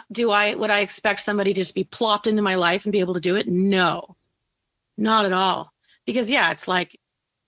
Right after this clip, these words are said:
you, yeah, you grow with it. And you, the other thing too is I've, I've been doing it for so long. It's, it's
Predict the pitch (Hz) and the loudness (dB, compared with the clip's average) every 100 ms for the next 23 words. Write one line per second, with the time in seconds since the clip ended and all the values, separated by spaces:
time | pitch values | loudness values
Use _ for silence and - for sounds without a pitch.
0 | - 196 202 202 190 - _ _ _ _ | -6 0 2 2 -2 -8 _ _ _ _
1 | _ _ _ - 370 330 196 190 220 233 | _ _ _ -2 0 2 0 0 -2 0
2 | 294 240 214 180 - 226 202 208 202 196 | 0 -2 -2 -4 -2 -2 0 0 -2 -8
3 | _ - - _ - 320 392 381 339 320 | _ -20 -20 _ 0 2 2 2 0 0
4 | 359 330 262 247 226 - _ _ _ _ | 0 2 2 2 -2 -12 _ _ _ _
5 | - 254 247 381 294 - 185 180 175 208 | -4 0 2 2 2 -2 -4 -2 0 2
6 | 190 170 175 - _ _ _ _ _ _ | 2 0 -6 -10 _ _ _ _ _ _
7 | 240 | -8